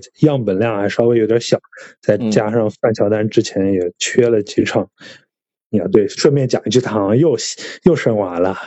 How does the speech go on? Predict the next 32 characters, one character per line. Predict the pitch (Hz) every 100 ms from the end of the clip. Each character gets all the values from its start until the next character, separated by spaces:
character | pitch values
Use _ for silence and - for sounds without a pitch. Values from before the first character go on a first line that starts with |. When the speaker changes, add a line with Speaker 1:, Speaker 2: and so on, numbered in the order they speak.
| - 127 120
Speaker 2:
对， | 135
对， | 120 120
对。 | 117 104 -
Speaker 1:
<laughs> |
就 | 110
这 | 110 113
个 | 107 104
Speaker 2:
就 | 98
生， | 131 175 170
生 | 185 165
娃 | 143
缺 | 139 165
了 |
三 | 147 156
场。 | 147 92 - _ _ _ _
对。 | - 104
Speaker 1:
对， | 135 123
生 | 104 151
娃 | 143 113 143
缺 | - 131
了 | 113
三 | 110 110 113
场， | 101 92 _
这 | - 110
已 | 101
经 | 95 107
是 | 107 120 - _ _ _ _
第 | 139
三 | - 135 139
胎 | -
了 | 92
吧， | -